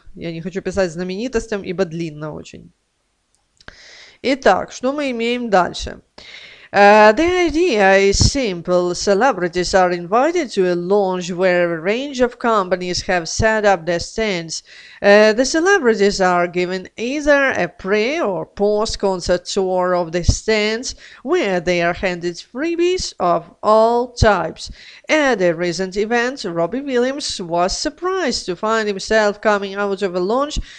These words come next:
clutching a whole range of products, including phone watches,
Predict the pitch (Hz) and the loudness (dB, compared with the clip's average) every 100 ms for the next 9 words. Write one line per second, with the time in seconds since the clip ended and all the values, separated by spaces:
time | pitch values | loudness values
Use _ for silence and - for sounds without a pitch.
0 | - 277 302 349 392 339 247 208 - 277 | -6 0 2 2 0 0 0 -6 -2 -2
1 | 381 320 185 185 196 190 190 - 254 320 | 0 -2 0 0 0 -4 -6 -4 -4 -2
2 | 294 208 165 - - - - 208 196 208 | 0 0 0 -10 -12 -10 -2 -2 0 -2
3 | 180 175 165 254 320 370 349 349 339 349 | -2 -6 -6 0 0 0 0 0 0 0
4 | 339 | 0